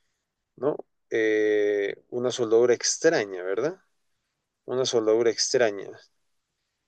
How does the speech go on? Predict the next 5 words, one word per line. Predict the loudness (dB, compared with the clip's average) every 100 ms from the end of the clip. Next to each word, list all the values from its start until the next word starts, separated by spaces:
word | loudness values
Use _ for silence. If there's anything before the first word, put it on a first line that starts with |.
| _
¿Qué | 2 6
aplicaríamos | 6 4 0 2 4 4 2 -2 -4
acá? | 0 0 0 -8 _ _ _ _ _ _ _ _ _ _ _
Si | -8 0
vem-, | 0 0